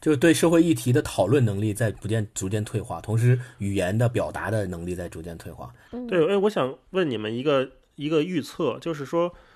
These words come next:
Speaker 3: 从互联网时代，就比如刚才超哥说，从牛博网，从韩寒他们那一代的论坛骂战开始，也不算，那，那会儿不算骂战，就那会儿的
Speaker 2: 嗯。讨论。
Speaker 3: 吵架开始。
Speaker 2: 嗯。
Speaker 3: 那会儿的讨论是很优雅的。为什么会这样呢？是因为当时所谓的这种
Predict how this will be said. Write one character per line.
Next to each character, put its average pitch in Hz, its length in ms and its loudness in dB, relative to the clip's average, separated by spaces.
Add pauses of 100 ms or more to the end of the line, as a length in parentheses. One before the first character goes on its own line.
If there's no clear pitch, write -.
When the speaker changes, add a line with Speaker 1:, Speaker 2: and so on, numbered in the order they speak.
(220)
Speaker 3:
从 147 360 -2
互 - 160 -2
联 165 100 4
网 165 160 0
时 - 120 -6
代， 135 140 0
就 123 80 -2
比 113 60 -2
如 117 100 0
刚 135 120 -4
才 135 60 -4
超 139 200 -6
哥 127 140 -2
说， 123 240 -2
从 120 180 -8
牛 131 120 -4
博 151 160 2
网， 117 180 0
从 123 160 -8
韩 120 180 -4
寒 117 160 -4
他 135 140 -6
们 135 100 -8
那 127 80 -2
一 113 120 -4
代 117 280 0
的 110 120 -2
论 139 260 -2
坛 107 240 -8
骂 135 220 -4
战 127 200 -4
开 127 200 -4
始， 127 320 -10
也 123 100 -10
不 120 100 -12
算， 151 180 -2
那， 170 180 -2
那 180 140 0
会 131 80 0
儿 120 40 0
不 127 100 -8
算 139 140 0
骂 135 160 -2
战， - 200 -8
就 135 100 -6
那 165 160 0
会 120 80 0
儿 104 40 -4
的 110 160 0
Speaker 2:
嗯。 - 40 -16 (500)
讨 233 200 6
论。 247 80 6
Speaker 3:
吵 294 140 10
架 - 60 -2
开 139 140 -2
始。 - 280 -8 (120)
Speaker 2:
嗯。 220 400 0
Speaker 3:
那 247 140 2
会 160 60 2
儿 117 40 4
的 143 80 0
讨 - 200 -2
论 131 120 0
是 139 80 -12
很 117 160 -8
优 127 180 -2
雅 113 180 -4
的。 - 200 -18 (320)
为 226 160 2
什 151 100 -2
么 110 80 -4
会 120 80 -4
这 131 100 -4
样 120 160 0
呢？ 104 120 -6
是 - 100 -12
因 147 140 -4
为 139 180 -2
当 180 300 -4
时 110 380 -6
所 113 160 -4
谓 120 120 0
的 113 120 -4
这 127 100 -10
种 113 160 -14